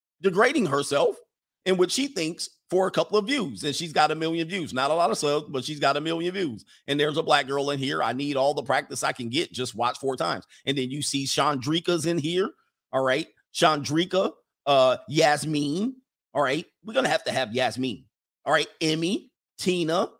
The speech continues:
All right. A lot of women going, "Oh, yeah. Oh, yeah. Hi, I'm from Germany. I've never found someone explained it this much." And so you now have the regular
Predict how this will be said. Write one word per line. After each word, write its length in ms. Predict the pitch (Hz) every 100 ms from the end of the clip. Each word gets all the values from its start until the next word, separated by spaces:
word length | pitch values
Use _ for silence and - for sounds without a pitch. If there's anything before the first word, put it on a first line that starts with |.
| _
All 80 | -
right. 200 | 156 185
A 80 | 165
lot 220 | 156 156
of 100 | 214
women 240 | 196 185 185
going, 240 | 185 185
"Oh, 200 | 196 262
yeah. 380 | 214 247 - - - _ -
Oh, 180 | - -
yeah. 280 | 131 208 110
Hi, 240 | 135 185
I'm 140 | 165 190
from 160 | 139
Germany. 420 | 117 170 147 95
I've 80 | 104
never 260 | 135 175 160
found 280 | 151 170 160
someone 260 | 160 165
explained 460 | 107 - 139 185 107
it 80 | 85
this 180 | 113
much." 240 | 123 110 - - -
And 120 | 170 170
so 100 | 180
you 200 | 175 170
now 340 | 175 247 247
have 360 | 165 135 127 120
the 100 | 127
regular 440 | 123 143 165 185